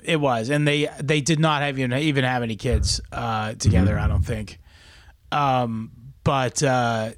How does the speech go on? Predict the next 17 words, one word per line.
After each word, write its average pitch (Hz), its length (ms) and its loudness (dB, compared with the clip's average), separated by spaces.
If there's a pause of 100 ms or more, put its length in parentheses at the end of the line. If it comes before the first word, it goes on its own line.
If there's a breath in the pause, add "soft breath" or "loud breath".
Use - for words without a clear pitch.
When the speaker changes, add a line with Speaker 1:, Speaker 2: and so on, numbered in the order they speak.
Speaker 1:
she 165 300 2
did 170 240 4
end 160 260 0
up 156 160 0
having 143 320 0
to 135 80 2
take 147 280 -2
care 135 360 2
of 123 160 0
all 131 400 2
of 117 120 -2
his 123 240 -2
kids 107 500 -6
after 127 520 -2
<laughs> - 60 -14
he 175 100 4
died, 113 640 -4